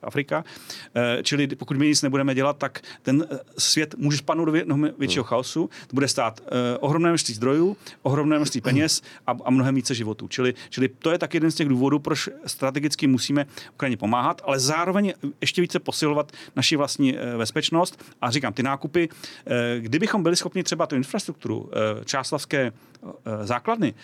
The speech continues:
Speaker 1: eh, udělat, postavit rychleji, kdybychom měli takovou legislativu, tak si myslím, že bychom mohli F třicet pět mít, eh, dokonce i dříve.
Speaker 2: Tak o tom se už
Speaker 1: Na druhou
Speaker 2: mluvilo,
Speaker 1: stranu,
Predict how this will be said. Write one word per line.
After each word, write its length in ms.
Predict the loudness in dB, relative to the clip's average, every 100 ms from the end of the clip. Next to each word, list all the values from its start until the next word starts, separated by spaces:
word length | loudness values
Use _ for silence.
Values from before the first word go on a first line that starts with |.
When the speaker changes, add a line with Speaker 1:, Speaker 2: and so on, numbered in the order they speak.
| -20 -12
Speaker 1:
eh, 800 | -6 -4 -2 -2 -4 -6 -8 -8 -6
udělat, 460 | -4 0 0 0 0 0
postavit 400 | -2 -2 0 0
rychleji, 480 | -2 2 2 2 -2 -8
kdybychom 360 | -4 -2 2 4
měli 180 | 4
takovou 220 | 2 2 2
legislativu, 580 | 2 0 0 -2 -6 -10 -20 -20 _ _ _ _ -8 -4
tak 120 | 0
si 80 | 0
myslím, 200 | 2 0
že 80 |
bychom 200 | 0 0 0
mohli 200 | 0 -2
F 80 |
třicet 260 | -8 -10 -8
pět 240 | -8 -8 -12 -6 0
mít, 220 | 0 -2
eh, 320 | -8 -8 -8 -8
dokonce 280 | -4 -2 -2
i 80 | -4
dříve. 220 | -2 -2
Speaker 2:
Tak 60 |
o 60 | 0
tom 120 | 0
se 100 | 2
už 100 | 2
Speaker 1:
Na 100 | 2
druhou 180 | 2 2
Speaker 2:
mluvilo, 100 | 2
Speaker 1:
stranu, 440 | 0 0 0 -2